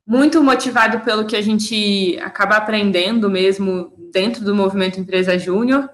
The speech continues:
mas também eu tive uma experiência de estágio muito incrível, né? Eu, eu me considero muito sortuda. É, não a sorte puramente pela sorte, né? Porque a gente trabalha duro e aí a sorte, ela só dá aquele empurrãozinho.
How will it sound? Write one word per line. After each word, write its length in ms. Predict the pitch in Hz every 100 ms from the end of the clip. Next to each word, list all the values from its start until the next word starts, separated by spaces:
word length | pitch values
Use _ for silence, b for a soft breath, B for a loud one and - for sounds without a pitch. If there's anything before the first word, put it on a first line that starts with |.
| b
mas 180 | - 220
também 240 | 220 247 240
eu 40 |
tive 180 | 247 240
uma 80 | 247
experiência 540 | 247 233 220 233 240
de 120 | 220
estágio 580 | 233 - 208 202 220 208
muito 260 | 202 202 208
incrível, 600 | 208 202 170 156 165 160
né? 260 | 165 175
Eu, 40 | 170
eu 200 | 160 170
me 100 | 170
considero 460 | 175 180 - 175
muito 200 | 180 196
sortuda. 840 | - 240 233 - 190 170 165 156 B B
É, 300 | 185 185 180
não 500 | 185 220 294 330 -
a 200 | - -
sorte 440 | 226 - 220 233 -
puramente 580 | 240 262 269 233 233 -
pela 200 | 262 294
sorte, 480 | - 190 180 - 185
né? 220 | 196 269
Porque 240 | 262 -
a 60 | 190
gente 200 | 196 196
trabalha 440 | 202 196 196 208
duro 420 | 202 202 226 277
e 100 | 294
aí 280 | 262 240 233
a 80 | 247
sorte, 340 | 254 226 220
ela 140 | 233 226
só 100 | -
dá 140 | 208
aquele 280 | 214 220 233
empurrãozinho. 800 | 240 240 240 247 302 247 175 160